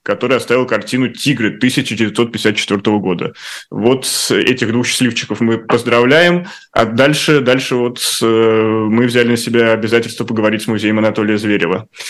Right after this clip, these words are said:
Так что следите за новостями, а отдельно в моём Telegram-канале там появится,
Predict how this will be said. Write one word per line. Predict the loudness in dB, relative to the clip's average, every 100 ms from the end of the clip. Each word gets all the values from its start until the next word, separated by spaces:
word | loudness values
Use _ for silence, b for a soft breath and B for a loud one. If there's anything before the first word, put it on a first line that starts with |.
| B _ _
Так | -2 -2
что | 0 2 2 0 -2
следите | 0 2 4 4 2
за |
новостями, | 4 4 2 4 4 4 4
а | 4 4
отдельно | 4 2 0 0
в |
моём | 0 0
Telegram-канале | 0 -2 0 0 0 2 2 0
там | 0 -2 2
появится, | 0 2 0 -2 -4